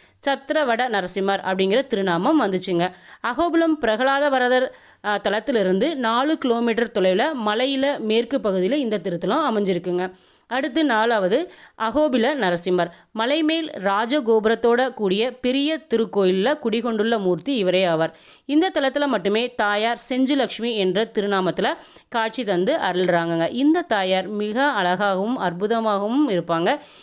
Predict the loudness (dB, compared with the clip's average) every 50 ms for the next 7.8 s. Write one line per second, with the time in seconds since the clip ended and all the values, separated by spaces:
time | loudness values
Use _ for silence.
0 | -14 -6 -2 0 0 0 0 0 -2 -2 -2 -2 -2 -2 0 0 0 2 2 0
1 | 0 0 0 0 0 0 0 0 0 -2 0 -2 -2 -2 0 0 0 0 0 -2
2 | -2 0 0 0 0 0 0 0 -2 -2 -2 -2 -2 0 0 0 -2 -6 -20 -20
3 | -20 -14 _ -4 0 2 2 2 2 2 2 2 0 0 -2 -2 -4 -4 -4 -2
4 | -2 0 0 0 0 0 -2 -2 -2 -2 0 0 0 -2 -2 0 0 0 0 2
5 | 2 2 0 0 0 -2 -4 -4 -2 -2 0 0 0 2 0 0 0 0 0 0
6 | 2 2 0 0 0 0 0 0 -2 -4 -4 -2 0 2 2 0 0 -2 -2 -2
7 | -2 0 0 0 2 0 0 0 0 0 0 0 0 0 -2 -2